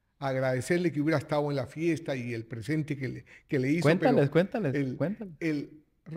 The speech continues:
Speaker 1: él hizo un presente, le rega-, le regaló un Rolex precioso a Robert, ¿no? Entonces, y, y Robert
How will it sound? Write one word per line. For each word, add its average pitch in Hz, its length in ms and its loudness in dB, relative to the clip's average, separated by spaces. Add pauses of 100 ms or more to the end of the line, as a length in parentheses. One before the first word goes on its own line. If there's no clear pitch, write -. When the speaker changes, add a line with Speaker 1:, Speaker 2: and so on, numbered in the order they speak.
(160)
Speaker 1:
él 240 240 2
hizo 220 200 -4
un 214 100 -8
presente, 147 520 -2
le 127 140 -2
rega-, 123 320 -2
le 143 220 -2
regaló 135 340 0
un 165 160 0
Rolex 160 640 -2
precioso 127 680 -2 (300)
a 131 100 -6
Robert, 123 520 -6
¿no? 135 280 -8 (560)
Entonces, 151 580 -2
y, 139 240 -8
y 165 140 2
Robert 165 540 2